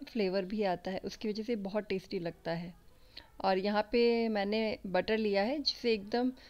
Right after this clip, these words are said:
छोटे-छोटे क्यूब्स में कट करके भी इसके ऊपर इंक्लूड किया है। चाट के ऊपर धनिया पत्ती को स्प्रिंकल कर दिया है,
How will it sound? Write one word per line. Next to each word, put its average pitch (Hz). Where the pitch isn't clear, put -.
छोटे-छोटे 226
क्यूब्स 214
में 214
कट 202
करके 208
भी 285
इसके 214
ऊपर 208
इंक्लूड 175
किया 170
है। 170
चाट 214
के 262
ऊपर 240
धनिया 208
पत्ती 226
को 240
स्प्रिंकल 226
कर 226
दिया 226
है, 269